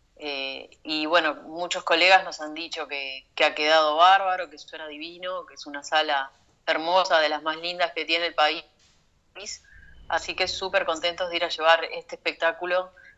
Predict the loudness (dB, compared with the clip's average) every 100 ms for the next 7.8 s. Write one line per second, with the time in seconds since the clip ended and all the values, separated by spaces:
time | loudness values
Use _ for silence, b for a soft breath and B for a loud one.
0 | _ -2 0 2 0 0 0 2 2 2
1 | 2 -2 -2 0 0 -2 -6 -6 -6 -6
2 | -8 -16 _ -2 -2 0 -2 -2 -2 0
3 | -2 -8 _ _ -8 -6 -6 -10 -14 -20
4 | -20 B B B -8 0 0 0 -2 -2
5 | -2 -2 4 8 8 6 -2 -4 _ -12
6 | -10 -8 -8 0 4 4 0 -6 -10 -2
7 | -2 -2 -6 -6 -12 -12 -12 -12